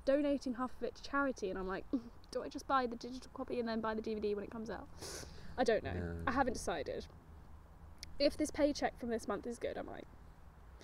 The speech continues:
Speaker 1: I don't know. But we watched the twenty-fifth anniversary concert at the O two. Oh, holy moly. That first, like, bum, bum, 'cause it's in the O two. It's
Speaker 2: It's loud.
Speaker 1: huge. It's
Speaker 2: Yeah.
Speaker 1: so good. Lucy Jones makes a little appearance. She has that
Speaker 2: Classic
Speaker 1: little
Speaker 2: lady.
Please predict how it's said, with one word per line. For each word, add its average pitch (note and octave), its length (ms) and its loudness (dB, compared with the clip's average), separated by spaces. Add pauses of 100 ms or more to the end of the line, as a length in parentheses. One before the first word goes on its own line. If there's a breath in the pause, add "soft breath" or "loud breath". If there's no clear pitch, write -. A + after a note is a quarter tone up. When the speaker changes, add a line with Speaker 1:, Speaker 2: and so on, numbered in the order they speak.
(420 soft breath)
Speaker 1:
I C4 60 2
don't A#3 200 2
know. - 60 -12 (800 loud breath)
But G#3+ 480 8 (220)
we C#4 120 6
watched C#4+ 240 12
the D4+ 60 2
twenty-fifth C#4 400 4
anniversary A#3 420 6
concert G#3 340 0
at - 100 2
the G3 120 4
O F#3+ 60 4
two. F#3 300 0 (120)
Oh, D4 800 8 (140)
holy C4 320 12
moly. C4 560 12
That - 260 8
first, F4+ 420 8
like, C#4+ 160 4 (120)
bum, E4 340 10
bum, D#4+ 460 12 (200 loud breath)
'cause C#4 140 6
it's D4+ 160 6
in C#4 300 6
the D4 120 10
O B3+ 120 12
two. C4+ 400 6
It's - 240 8
Speaker 2:
It's - 200 0
loud. - 280 4
Speaker 1:
huge. E4 680 12
It's C4+ 100 10
Speaker 2:
Yeah. - 100 8
Speaker 1:
so G3 360 2
good. - 260 -2 (340 loud breath)
Lucy C#4 240 4
Jones C#4 420 4
makes D4+ 220 4
a D#4+ 40 8
little D#4 220 6
appearance. D#4+ 560 4
She D#4+ 80 4
has D4+ 220 6
that D4 160 4
Speaker 2:
Classic D#4+ 200 6
Speaker 1:
little D#4+ 160 10
Speaker 2:
lady. D#4 40 12